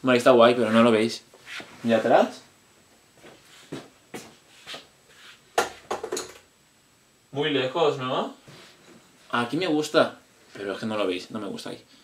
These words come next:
Y aquí, <laughs> encima de, de mi cabeza mientras duermo. No, no lo sé. Ya está, esto era el vídeo que quería hacer, sin editar y sin nada, simplemente para daros las gracias.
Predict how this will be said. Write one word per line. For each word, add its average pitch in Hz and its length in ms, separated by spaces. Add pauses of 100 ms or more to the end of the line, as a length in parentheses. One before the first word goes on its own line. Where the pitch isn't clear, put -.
(800)
Y - 60
aquí, 107 300
<laughs> - 40
encima 143 380
de, 139 140
de 127 160
mi 123 100
cabeza 123 300
mientras 120 300
duermo. 101 280 (800)
No, 123 200
no 127 100
lo 131 80
sé. - 200
Ya 165 100
está, 185 360
esto 156 220
era 143 160
el 139 80
vídeo 139 260
que 151 100
quería 139 220
hacer, 180 340
sin 147 200
editar 139 360
y 147 80
sin 143 200
nada, 147 240
simplemente 135 420
para 131 160
daros 127 220
las 120 160
gracias. 160 440